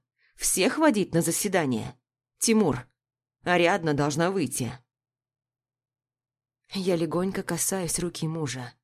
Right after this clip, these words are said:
"Андрей Александрович прав. Пока мой статус не подтвержден, мне не место среди вас. Я подожду наверху". Тимур крепко сжимает челюсти. Он недоволен, и это удивляет.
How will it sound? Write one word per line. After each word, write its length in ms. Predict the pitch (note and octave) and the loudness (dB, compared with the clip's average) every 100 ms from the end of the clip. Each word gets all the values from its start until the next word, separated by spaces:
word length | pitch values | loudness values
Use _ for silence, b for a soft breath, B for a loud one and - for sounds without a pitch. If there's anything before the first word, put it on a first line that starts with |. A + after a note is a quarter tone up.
| _ _ _ _ _ _ _ _ _ _ _ _ - | _ _ _ _ _ _ _ _ _ _ _ _ -4
"Андрей 420 | G3+ F#3 G#3 A3 | 0 4 4 4
Александрович 880 | A#3+ G#3 - A3 A3 A3 G3 - | 4 0 2 2 4 2 0 -2
прав. 400 | - F3 D#3 - - _ _ _ _ _ _ | -6 -8 -8 -14 -20 _ _ _ _ _ _
Пока 380 | G#3+ G3 G3+ G3 | -2 -2 -2 0
мой 160 | D#3+ | 0
статус 440 | E3 F3 F#3 E3 - | -2 -4 -2 -2 -2
не 100 | E3 | -2
подтвержден, 800 | F3+ - G3 F#3+ G3 A3 E3 C#3+ b b b b _ | -4 -4 -4 -4 0 0 0 -8 b b b b _
мне 240 | G#3 G3+ | 2 4
не 140 | F#3+ F#3+ | 4 2
место 340 | G3+ F#3 D3+ | 2 0 -4
среди 320 | C#3+ D3+ C#3+ | -4 -2 -2
вас. 420 | C#3+ C#3 B2+ - - _ _ _ _ _ _ | -4 -4 -6 -6 -10 _ _ _ _ _ _
Я 220 | G#3 F#3+ E3 | -4 -2 0
подожду 380 | D#3+ D#3+ D3+ | 0 -2 -2
наверху". 480 | F#3 C#3+ C#3+ - C3 B2+ _ _ _ _ _ _ _ _ _ _ _ _ _ | -2 -2 -6 -6 -6 -6 _ _ _ _ _ _ _ _ _ _ _ _ _
Тимур 400 | - F#3+ D#3 G3+ | -4 -2 0 -2
крепко 440 | G#3 G3+ G#3 - G#3+ | 0 -2 -2 -2 -2
сжимает 480 | D#3+ E3+ E3 E3 | -2 -2 -2 -4
челюсти. 760 | - - E3 C#3 - C3 B2 - _ _ _ | -4 -2 -2 -2 -4 -6 -8 -12 _ _ _
Он 220 | A#3 G#3+ | 0 2
недоволен, 640 | B3+ C4+ C#4+ G3+ F#3 D#3+ B2+ b b b | 2 4 4 2 0 0 -2 b b b
и 160 | A3 E3+ | 0 0
это 240 | E3+ F3+ | 0 0
удивляет. 680 | D#3+ D3+ C#3+ C3+ B2 B2 - | 0 0 -2 -4 -6 -14 -20